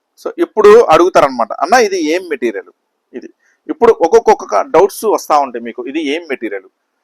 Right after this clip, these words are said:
So, ఎలా ఉంటుంది? వాష్ చేస్తే ఎలా ఉంటుంది?" అన్నీ చెప్తానమ్మా, వాష్ చేయండి, ఏమి కాదు, ఎలా వాడినా ఏం కాదు, చాలా బాగుంటుంది.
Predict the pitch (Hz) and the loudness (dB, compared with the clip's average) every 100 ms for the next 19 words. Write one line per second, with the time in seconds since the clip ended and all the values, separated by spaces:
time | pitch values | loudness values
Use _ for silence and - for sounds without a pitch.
0 | _ _ - 180 135 135 180 185 147 123 | _ _ -6 -2 2 4 4 2 -2 -10
1 | 107 104 113 147 185 185 170 190 156 135 | -16 -10 0 0 0 -4 -4 -2 2 2
2 | 127 117 107 _ 113 139 165 175 202 180 | 2 -4 -16 _ -6 -6 -8 -10 -6 -6
3 | - 139 127 143 185 131 120 131 - 123 | -2 0 0 0 -2 0 0 -2 -4 -4
4 | 120 117 156 139 113 120 135 127 117 107 | -4 -6 -8 -8 -8 -8 -10 -6 -4 -4
5 | 180 131 117 123 127 120 131 180 139 110 | -4 -4 0 0 2 0 -2 -8 -10 -10
6 | 107 101 123 - 107 127 160 123 110 - | -6 -6 -8 -10 -2 2 2 0 -8 -10
7 | 104 202 | -14 -14